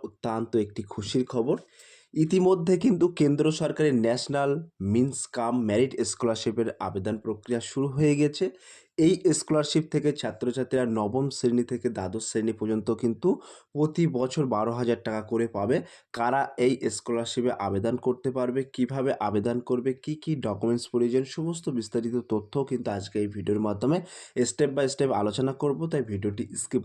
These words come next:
না করে সম্পূর্ণটি দেখার জন্য অনুরোধ রইল। চলুন বিস্তারিত তথ্য এক নজরে জেনে নেওয়া যাক। শুরুতেই জেনে নেব ন্যাশনাল মিন্স কাম মেরিট স্কলারশিপটা আসলে কি। সম্পূর্ণ তথ্য কিন্তু এখানে উল্লেখ করা আছে, তোমরা ধৈর্য সহকারে দেখতে থাকো,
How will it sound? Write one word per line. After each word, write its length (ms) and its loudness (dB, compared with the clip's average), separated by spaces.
না 120 0
করে 120 0
সম্পূর্ণটি 500 -4
দেখার 360 -4
জন্য 180 -2
অনুরোধ 380 4
রইল। 180 2
চলুন 220 2
বিস্তারিত 360 2
তথ্য 200 -2
এক 60 -6
নজরে 280 -2
জেনে 200 4
নেওয়া 160 2
যাক। 40 0
শুরুতেই 360 0
জেনে 240 6
নেব 120 2
ন্যাশনাল 380 2
মিন্স 220 4
কাম 180 -2
মেরিট 220 4
স্কলারশিপটা 520 0
আসলে 300 -2
কি। 120 -6
সম্পূর্ণ 460 2
তথ্য 180 0
কিন্তু 180 0
এখানে 200 -2
উল্লেখ 280 2
করা 200 0
আছে, 140 -4
তোমরা 220 4
ধৈর্য 240 -4
সহকারে 400 0
দেখতে 320 -6
থাকো, 260 -6